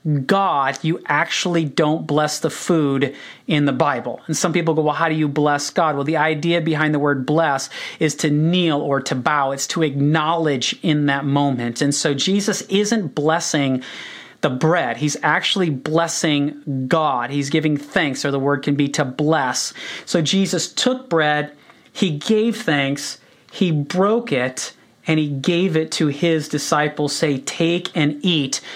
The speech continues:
This is my body." So Jesus took bread and he blessed God,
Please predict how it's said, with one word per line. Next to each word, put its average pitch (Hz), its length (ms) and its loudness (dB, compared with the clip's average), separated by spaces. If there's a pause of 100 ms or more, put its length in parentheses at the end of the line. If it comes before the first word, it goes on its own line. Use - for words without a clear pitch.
(140)
This 170 420 0 (100)
is 143 520 0 (200)
my 131 600 2 (480)
body." 131 580 -2 (560)
So - 160 0
Jesus 214 640 0 (400)
took 247 280 0
bread 147 440 0 (1120)
and 185 220 2
he 175 160 2
blessed 196 520 0
God, 123 380 0